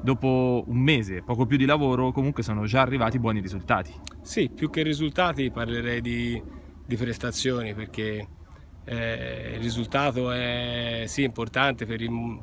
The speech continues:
Speaker 2: per il morale soprattutto, i ragazzi, se, quando riescono a ottenere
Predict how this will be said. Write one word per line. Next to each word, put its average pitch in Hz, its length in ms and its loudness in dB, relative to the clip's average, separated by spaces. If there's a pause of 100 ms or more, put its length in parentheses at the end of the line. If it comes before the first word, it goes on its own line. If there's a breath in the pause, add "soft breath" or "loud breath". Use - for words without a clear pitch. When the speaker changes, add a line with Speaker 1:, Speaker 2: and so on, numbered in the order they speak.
Speaker 2:
per 113 120 -6
il 117 60 0
morale 117 360 2
soprattutto, 117 580 -4
i 113 60 -4
ragazzi, 120 500 -2 (1080 loud breath)
se, - 160 -4
quando 117 560 -2
riescono 117 460 -2
a - 20 0
ottenere 117 680 0